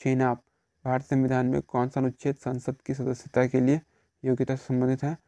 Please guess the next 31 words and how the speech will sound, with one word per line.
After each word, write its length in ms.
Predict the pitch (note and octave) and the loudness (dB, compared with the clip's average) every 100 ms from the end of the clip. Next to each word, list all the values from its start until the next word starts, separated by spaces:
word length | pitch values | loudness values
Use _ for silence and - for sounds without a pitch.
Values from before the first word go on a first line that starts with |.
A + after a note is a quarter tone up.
| _ - | _ -8
अनुच्छेद 340 | C#3 B2+ D3+ | -6 -4 -4
चौरासीवाँ। 600 | C#3+ B2+ A2+ - - - - _ _ _ _ - | -4 -4 -4 -4 -4 -4 -8 _ _ _ _ -20
तो 360 | - _ _ - | -20 _ _ -6
फ्रेंड्स, 260 | D3 D#3+ | -6 -4
ये 100 | A#2+ | -2
वीडियो 240 | C#3 C3+ C#3 | 2 2 2
का 60 | |
फर्स्ट 380 | C#3+ - D3 - | 0 0 0 0
पार्ट 260 | - A#2 D3 | -2 -2 -2
है। 60 | |
सेकंड 360 | D#3 C3 C#3 C#3+ | -6 -4 -2 -2
पार्ट 220 | B2 B2 | 0 -2
में 140 | B2+ B2+ | 0 -2
ये 120 | C3 | -2
पूरा 400 | - - D#3 C#3+ | -6 -6 -4 -4
वीडियो 500 | D#3 C#3+ B2 B2+ D3 | -4 -6 -4 -2 -4
का 280 | - - D#3 | -6 -8 -8
पूरा 420 | - _ D3 D3 | -10 _ -4 -4
सेट 340 | - D3 D3 | -4 -2 -2
ख़त्म 340 | - - - A#2+ | -6 -8 -4 -4
हो 100 | B2 | -2
जाएगा। 340 | C#3+ B2+ D3 - _ _ _ _ _ _ | 0 -2 -6 -14 _ _ _ _ _ _
तो 60 | B2+ | -4
फ्रेंड्स, 280 | - D#3+ - | 0 0 -2
कैसा 240 | B2+ C#3+ | -6 0
लगा 100 | C3 | 0
वीडियो, 280 | B2+ C#3 D#3+ _ _ - | 2 0 -2 _ _ -6
ज़रूर 200 | C3 C#3 | -6 -2
कमेंट 240 | C3 B2 | -2 -2
करके 160 | B2 B2 | -4 -6
बताइए। 380 | B2 A#2+ D3 | -2 -2 -2